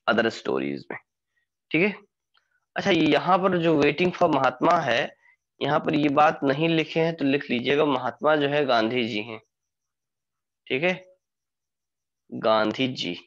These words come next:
तो ये जो महात्मा है, ये गांधी जी। ठीक, ये जो है collection of stories है,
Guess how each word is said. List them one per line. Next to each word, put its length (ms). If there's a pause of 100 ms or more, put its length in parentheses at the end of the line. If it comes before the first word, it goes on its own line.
(960)
तो 60
ये 140
जो 120
महात्मा 460
है, 200 (220)
ये 120
गांधी 340
जी। 140 (960)
ठीक, 160 (1600)
ये 180
जो 100
है 280
collection 460
of 80
stories 560
है, 120